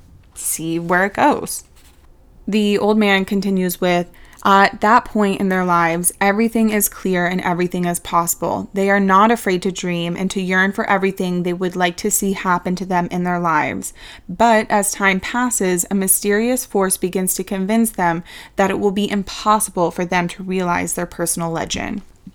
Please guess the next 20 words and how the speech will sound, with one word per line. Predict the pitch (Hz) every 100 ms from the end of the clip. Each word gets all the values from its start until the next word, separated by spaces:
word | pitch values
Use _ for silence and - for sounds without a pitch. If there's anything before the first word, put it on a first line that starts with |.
| - - 220
And | 220 226
this | 277 226 -
I | 208
do | 185 190
agree | 190 175 170
with, | 175 214 220
because | 190 185 185
I | 180
think | 190 190 180
as | 190 170
we | 185
get | 185 -
older | 175 170 185 202 233 233 - - - -
and | 202 190
we | 185 180
start | - 185
having | 185 185 180 180 180 165
obligations | 180 175 175 165 165 - 208 202 202 202
and | 180
responsibilities, | 170 - 165 165 170 165 170 190 220 240